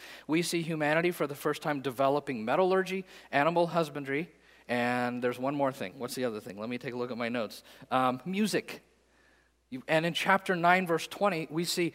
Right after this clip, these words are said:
Noah becoming the first human to cla-, to plant and cultivate a vineyard. So we see in Genesis that humanity is doing that. Um, this cultural mandate's what J R R Tolkien, I had to get Tolkien in here, right?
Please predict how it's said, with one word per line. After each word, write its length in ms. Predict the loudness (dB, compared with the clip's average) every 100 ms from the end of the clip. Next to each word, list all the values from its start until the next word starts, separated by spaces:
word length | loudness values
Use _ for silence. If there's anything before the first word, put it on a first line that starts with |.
| -8 -8
Noah 560 | 4 8 8 6 2 -4 -10
becoming 360 | -6 -2 -2 -4
the 80 |
first 420 | -6 0 0 0 -6
human 280 | -4 -4
to 100 | -6
cla-, 440 | -10 -6 -2 -2 -2
to 100 | -10
plant 400 | -8 0 4 4 2
and 160 | -6 -2
cultivate 560 | -2 -2 0 0 0 -2
a 80 | -4
vineyard. 480 | -4 -4 -4 -6 -8 -20 _ _ -20 -20 -2
So 120 | -2
we 120 | 0
see 180 | 0 2
in 140 | 2
Genesis 520 | 2 2 2 0 -4 -2
that 100 | -4
humanity 500 | -4 -2 -2 -2 -2
is 140 | -4
doing 260 | -4 -6 -6
that. 140 | -12 _ _ _ _ _ _ _ -20 _ _ _ -6
Um, 340 | -4 -4 -6 -16 _
this 160 | -2 -2
cultural 380 | 2 2 4 4
mandate's 420 | 4 6 6 6
what 280 | 2 2 -4 -12
J 220 | 2 4 6
R 160 | 8
R 160 | 8 6
Tolkien, 380 | 4 2 2 -4
I 60 |
had 160 | 2 2
to 60 | 2
get 140 | 0
Tolkien 320 | 2 2 0
in 120 | -4
here, 260 | -4 -10 -12 -6
right? 240 | -4